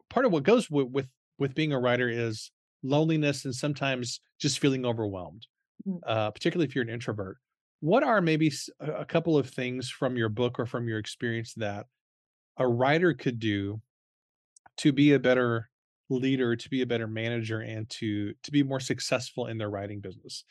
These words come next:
Speaker 1: I know that's a very open-ended question, but I'm curious if anything comes to mind.
Speaker 2: Well, I, I tell you what the challenge is. I mean, my book is about to come out. So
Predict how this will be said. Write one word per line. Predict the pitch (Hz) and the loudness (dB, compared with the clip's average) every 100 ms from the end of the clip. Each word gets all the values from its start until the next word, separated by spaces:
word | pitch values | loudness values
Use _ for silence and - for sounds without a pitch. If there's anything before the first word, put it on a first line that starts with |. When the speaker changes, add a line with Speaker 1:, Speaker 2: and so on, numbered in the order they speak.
| - - - | -20 -14 0
Speaker 1:
I | |
know | 175 | 4
that's | 175 165 | 4 4
a | 156 | 4
very | 151 127 | 4 4
open-ended | 139 151 139 120 117 | 0 0 -2 -4 -4
question, | 135 127 - | -2 -2 -4
but | 117 | -2
I'm | 110 | -2
curious | 113 - 147 131 | -4 -4 -4 -4
if | 117 | -4
anything | 117 110 104 | -6 -6 -10
comes | - 104 | -10 -12
to | - | -10
mind. | 98 98 117 - _ _ _ _ _ _ _ _ _ _ | -14 -14 -20 -20 _ _ _ _ _ _ _ _ _ _
Speaker 2:
Well, | 262 294 294 208 190 | 2 4 2 0 -2
I, | 180 - | -2 -2
I | 247 | -2
tell | 262 311 | 4 4
you | 269 | 6
what | 226 220 190 | 4 2 0
the | 226 | 0
challenge | 226 254 247 214 208 | 0 0 2 0 0
is. | 196 | -2
I | 196 | 0
mean, | 196 | 0
my | 202 220 | 2 2
book | 214 233 226 | 0 -2 -4
is | 196 | -4
about | 190 190 196 | 0 0 -2
to | - | -6
come | 208 | -4
out. | 185 185 185 | -2 -2 -2
So | - 202 185 | 0 2 2